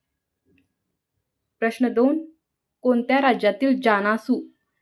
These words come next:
येथे हिमालयात बर्फाच्या खाली देशातील सर्वात लांब रेल्वे बोगदा तयार करण्यात आलेला आहे? आणि बरोबर उत्तर आहे ऑप्शन डी, उत्तराखंड या राज्यामध्ये. तर याचं थोडक्यात स्पष्टीकरण पाहूया.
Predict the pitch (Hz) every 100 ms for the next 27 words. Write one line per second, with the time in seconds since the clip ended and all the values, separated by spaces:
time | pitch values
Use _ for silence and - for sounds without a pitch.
0 | _ - 220 - 254 240 220 233 240 214
1 | 226 - 202 214 208 214 214 247 254 220
2 | 190 208 247 _ _ _ _ _ 190 233
3 | 220 214 240 247 240 208 214 233 226 208
4 | 220 240 262 _ _ - 214 208 214 226
5 | 214 202 220 214 196 202 202 190 190 202
6 | 185 180 170 - _ _ _ _ _ 202
7 | 208 214 208 226 233 - 233 269 233 -
8 | 214 208 247 - - _ _ _ _ 226
9 | - 220 220 214 226 262 320 320 - _
10 | _ _ _ 214 214 196 180 180 180 165
11 | 165 - _ _ _ _ _ _ _ _
12 | _ _ _ - 226 233 254 254 220 233
13 | 233 - 220 240 233 233 233 220 254